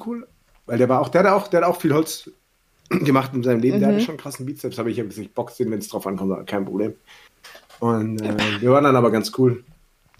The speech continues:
Speaker 2: Ja, das ist
Speaker 1: Und
Speaker 2: gut.
Speaker 1: da bin ich immer reingekommen, weil ich halt aussehe wie Ragnar.
Speaker 2: Stark. Aber hast du auch im, hast du auch ein bisschen versucht, außer die Frisur das ähnlich zu machen? Also so ein bisschen
Speaker 1: Nee.
Speaker 2: Cosplay-mäßig oder so?
Speaker 1: Nee, ich war, ich war ja meistens in Badehose.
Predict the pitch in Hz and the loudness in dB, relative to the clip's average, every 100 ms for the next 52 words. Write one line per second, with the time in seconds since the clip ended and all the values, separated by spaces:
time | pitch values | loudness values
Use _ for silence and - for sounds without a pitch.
0 | _ _ - 190 180 180 135 170 190 - | _ _ -12 -6 -4 0 2 2 2 -2
1 | - 180 185 160 175 190 180 160 139 131 | 2 4 6 6 6 4 4 6 6 4
2 | 139 143 131 131 117 107 107 110 101 _ | 2 0 -2 -2 -2 -4 -6 -10 -12 _
3 | _ _ _ _ - 180 180 180 - 208 | _ _ _ _ -6 0 0 0 2 6
4 | 214 233 262 214 240 240 220 226 233 247 | 6 4 4 4 2 -2 -2 -2 0 2
5 | 233 - 262 285 254 247 262 - 226 269 | 2 0 0 0 0 -2 0 4 4 6
6 | 240 226 - - 220 220 226 208 254 254 | 6 6 2 -6 -8 -4 -2 4 6 6
7 | 247 - 262 269 - 254 247 247 220 214 | 0 -2 -2 -2 -4 -4 -4 -2 -2 0
8 | 220 220 - _ - 220 226 - 220 214 | -2 -4 -20 _ -6 -2 -2 0 0 4
9 | 127 127 - 277 - 269 254 247 254 247 | 4 2 0 0 2 2 4 2 0 -2
10 | 247 233 233 240 240 _ _ - 98 - | -2 -2 0 -2 -4 _ _ -4 0 0
11 | 107 - 107 98 - 95 107 101 113 127 | 0 -4 -6 -4 -6 -4 -2 0 0 -2
12 | 110 110 117 98 101 | -4 -2 -2 -2 -4